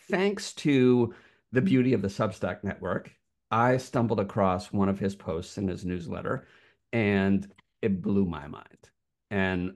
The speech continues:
just to give a kinda preview of what we're gonna talk about, uh, and then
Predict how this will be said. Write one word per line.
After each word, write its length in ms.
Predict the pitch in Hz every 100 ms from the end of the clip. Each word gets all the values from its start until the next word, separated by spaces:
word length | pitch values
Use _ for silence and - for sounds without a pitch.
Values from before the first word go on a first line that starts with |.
| 107
just 220 | 131 -
to 60 | 123
give 200 | 123 117
a 400 | 101 98 95 98 _ _ _ _ -
kinda 400 | 104 95 85 - _
preview 500 | - 226 202 120 98
of 120 | 92
what 80 | 87
we're 120 | 80
gonna 180 | 98 92
talk 320 | 95 120 113
about, 400 | 104 82 71 71 _ _ _ _ _ _ 101
uh, 240 | 92 87
and 160 | 92 101
then 400 | 95 90 87